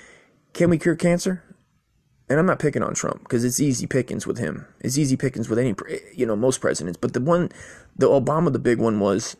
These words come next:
him bailing out the fucking banks, dude. I had a loan with a house that I shouldn't have got. True, I took the loan. I'm responsible. Fair enough. I lost my house. They raped me on the A P R, just like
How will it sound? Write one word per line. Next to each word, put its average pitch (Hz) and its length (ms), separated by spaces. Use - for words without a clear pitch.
him 131 180
bailing 110 320
out 98 140
the - 60
fucking 80 320
banks, - 280
dude. - 240
I 120 100
had 131 140
a - 20
loan 104 460
with 113 140
a - 40
house - 420
that - 100
I - 40
shouldn't 120 320
have 80 140
got. 117 100
True, 117 440
I 117 80
took 123 200
the 104 80
loan. 104 300
I'm 104 140
responsible. 85 600
Fair 98 260
enough. - 360
I - 100
lost 107 240
my 98 120
house. 101 440
They 101 140
raped 110 260
me 107 60
on 98 140
the 92 80
A 95 100
P 101 160
R, 104 340
just - 220
like 92 240